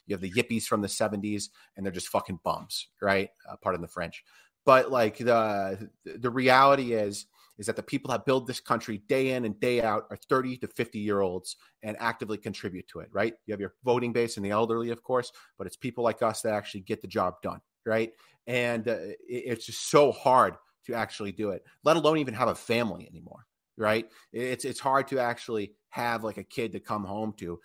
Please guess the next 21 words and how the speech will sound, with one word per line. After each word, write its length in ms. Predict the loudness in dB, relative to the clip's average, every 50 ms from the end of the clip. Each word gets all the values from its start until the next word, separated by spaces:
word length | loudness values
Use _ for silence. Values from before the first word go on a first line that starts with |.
| _ _ -16
because 260 | -8 -4 -4 -4 -4
you 60 | -4
can't 200 | -2 0 0 0
even 140 | 0 -4 -4
fucking 300 | -4 -4 -4 -4 -4 -6
afford 360 | -8 -8 -4 -2 0 0 0
him, 140 | -2 -6 -12 _ _ _ -10
right? 360 | -4 -2 -2 -2 -2 -4 -6 _ _ _ _
It's 120 | -10 -4 -2
like, 160 | -2 0 0
as 280 | 0 -2 -2 -2 -2 -4
if, 180 | -4 -4 -2
like, 200 | -4 -4 -4 -4
we're, 200 | -4 -4 -4 -4
we're 100 | -4 -4
not 180 | -2 -2 -2 -4
incentivizing 760 | -4 -6 -4 -6 -6 -6 -4 -4 -4 -4 -6 -8 -12 -14 -14
it 60 | -14
anymore 420 | -14 -14 -14 -12 -10 -8 -8 -8 -8
or 40 |
something 400 | -8 -12 -16 -16 -16 -16 -18 -18